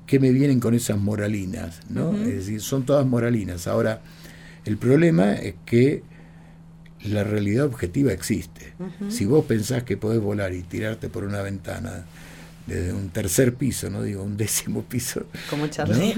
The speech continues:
Speaker 1: Y que no te vas a estrolar contra el piso,
Speaker 2: Ujú.
Speaker 1: estás equivocada. Entonces, esto forma parte de mi creencia más profunda. Yo creo que el universo tiene leyes sumamente inteligentes y que, por lo tanto,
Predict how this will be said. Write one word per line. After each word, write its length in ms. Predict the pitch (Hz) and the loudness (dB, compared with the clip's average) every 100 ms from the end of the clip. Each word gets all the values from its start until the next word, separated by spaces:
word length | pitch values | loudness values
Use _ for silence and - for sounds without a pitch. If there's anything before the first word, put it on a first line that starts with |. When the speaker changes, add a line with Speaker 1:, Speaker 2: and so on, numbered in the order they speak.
| 294 349 254 - | 4 4 2 0
Speaker 1:
Y 80 | 240 269 - | -2 -2 0
que 140 | - | 0
no 160 | 107 139 | 4 2
te 200 | 151 123 | 2 4
vas 300 | 123 147 - | 4 4 0
a 60 | 107 | -2
estrolar 560 | 95 - 98 110 131 | -4 -4 -2 -2 -2
contra 280 | 113 104 107 | -4 -6 -4
el 80 | 107 | -4
piso, 440 | 110 104 - 131 | -4 -6 -2 -4
Speaker 2:
Ujú. 420 | 175 190 208 214 240 - - - - | -4 -4 -4 -4 -6 -12 -20 -20 -10
Speaker 1:
estás 360 | 110 - 101 - | -8 -2 0 0
equivocada. 600 | 107 107 117 151 123 104 | 0 -2 -2 0 2 0
Entonces, 500 | 104 117 123 139 139 - - - - - - - - - | 0 0 0 0 -2 -8 -20 -20 -20 -20 -20 -20 -20 -8
esto 640 | 117 117 - 143 139 139 - - - | -4 -4 0 4 4 4 -2 -16 -8
forma 340 | - 110 110 110 | 2 4 6 4
parte 280 | 113 113 104 | 2 0 0
de 20 | |
mi 140 | 104 | -2
creencia 420 | - 107 113 104 107 | -2 -2 0 0 2
más 160 | 117 | 2
profunda. 600 | 120 123 127 123 117 135 | 2 -2 2 4 4 2
Yo 200 | 123 104 | 0 -2
creo 240 | - 107 92 | -2 -4 -2
que 360 | 107 110 135 - - - - - - - - | -2 0 0 -4 -20 -20 -20 -20 -20 -20 -14
el 200 | - 104 | -4 2
universo 520 | 110 110 110 120 165 | 4 4 2 2 0
tiene 240 | 131 117 104 | 0 0 2
leyes 540 | 107 113 117 131 127 - - - - - - - - - - | 2 4 4 2 0 -10 -20 -20 -20 -20 -20 -20 -20 -20 -16
sumamente 720 | - - 131 117 120 120 120 110 | -6 4 6 6 4 4 0 -2
inteligentes 960 | 101 95 107 107 135 117 113 151 113 | -2 0 -2 4 4 4 2 -2 -2
y 60 | 98 | -6
que, 120 | 98 | -6
por 200 | 87 101 | -4 -2
lo 120 | 120 | -2
tanto, 540 | 120 123 113 147 156 | 2 2 2 -2 -6